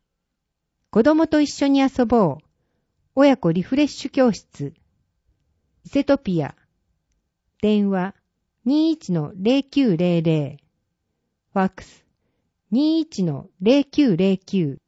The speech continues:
イセトピアでは、毎月二回、木曜日に、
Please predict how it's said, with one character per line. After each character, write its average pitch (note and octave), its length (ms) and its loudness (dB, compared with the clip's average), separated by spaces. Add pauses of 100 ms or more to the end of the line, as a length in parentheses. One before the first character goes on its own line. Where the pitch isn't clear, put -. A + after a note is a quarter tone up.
(1120)
イ G3+ 60 -10
セ D#4+ 140 -2
ト E4 160 -2
ピ C4 200 0
ア G3+ 60 2
で D#3+ 160 -2
は、 D3 260 -8 (460)
毎 G#3+ 240 0
月 - 300 -6
二 G3 140 2
回、 F#3 440 -6 (380)
木 F#3 280 -2
曜 D4+ 220 4
日 D#3+ 140 -2
に、 C#3 240 -8